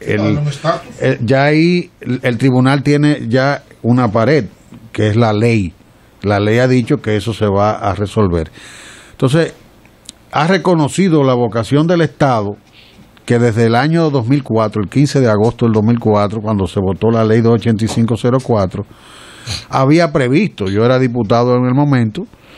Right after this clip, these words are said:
Speaker 1: y recuerdo que cuando nosotros debatimos, tanto en comisión como los que trabajamos técnicamente la ley, y en la, y ya en el mismo hemiciclo, conscientes de que todo este problema existía,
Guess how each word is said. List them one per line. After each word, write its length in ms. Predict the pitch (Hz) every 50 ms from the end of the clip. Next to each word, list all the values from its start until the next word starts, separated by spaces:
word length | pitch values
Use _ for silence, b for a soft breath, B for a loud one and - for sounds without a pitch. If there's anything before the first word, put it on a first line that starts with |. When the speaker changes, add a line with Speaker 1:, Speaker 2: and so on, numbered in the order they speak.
| B B B B B B
Speaker 1:
y 120 | 127 127
recuerdo 500 | 143 185 165 143 156 139 131 127 135 135
que 140 | 135 139 123
cuando 320 | 117 120 120 117 117 113
nosotros 520 | 113 110 110 104 - 127 127 - 165 156 147
debatimos, 600 | 160 156 156 139 113 143 147 147 135 120 101 -
tanto 320 | - 131 139 143 135 156
en 80 | 147 127
comisión 800 | - 131 131 123 117 - - - 120 123 131 135 135 127 123 98
como 280 | - 110 110 110 107
los 120 | 110 101 -
que 120 | - 110
trabajamos 640 | 87 110 110 107 107 95 104 120 131 143 135 - -
técnicamente 720 | 143 135 135 135 123 123 120 117 120 120 120 110 127 120
la 140 | 113 107 107
ley, 280 | 110 117 117 113 101 - B B B B B B B B B B B B B B _ _ -
y 300 | - 117 117 117 117 117
en 160 | 117 113 107 107
la, 160 | 107 107 98
y 160 | 107 110 107
ya 260 | 95 113 117 120 123 123
en 80 | 120
el 100 | 113 110
mismo 240 | 113 113 110 117 123
hemiciclo, 520 | 117 123 120 113 - 127 117 117 135 123
conscientes 800 | 101 - 127 120 113 92 - - 135 135 143 165 175 160 147 160 135
de 100 | 131 101
que 120 | - 113
todo 320 | 92 - 117 123 131 135 127
este 160 | 127 143 123
problema 440 | 113 120 120 110 117 120 127 131 120
existía, 680 | - - - 107 - - - - 131 123 107 92 80